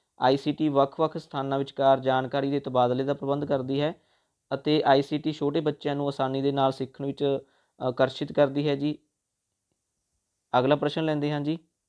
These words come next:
ਫੋਟੋਆਂ, ਟੈਕਸਟ, ਵੀਡੀਓਜ਼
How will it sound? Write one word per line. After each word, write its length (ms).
ਫੋਟੋਆਂ, 520
ਟੈਕਸਟ, 460
ਵੀਡੀਓਜ਼ 520